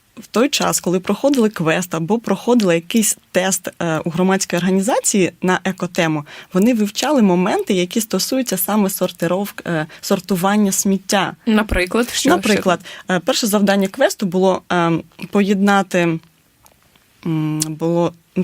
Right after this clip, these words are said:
Speaker 1: так, табличка була з, з проводками такими, і треба було за кольором поєднати, е, біля,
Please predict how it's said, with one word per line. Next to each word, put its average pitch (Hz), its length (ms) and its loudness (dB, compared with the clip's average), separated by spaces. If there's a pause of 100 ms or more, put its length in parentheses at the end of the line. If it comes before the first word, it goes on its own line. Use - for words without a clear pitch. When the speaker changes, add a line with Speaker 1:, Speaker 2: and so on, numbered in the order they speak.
Speaker 1:
так, 170 200 -6
табличка 208 440 0
була 170 240 2
з, - 100 -6 (260)
з - 100 -12
проводками 165 600 -4
такими, 156 340 -4 (260)
і - 20 -10
треба 262 180 4
було 214 380 2 (100)
за 196 180 -2
кольором 202 520 2 (120)
поєднати, 165 720 -2 (380)
е, 151 260 -2 (160)
біля, 170 480 0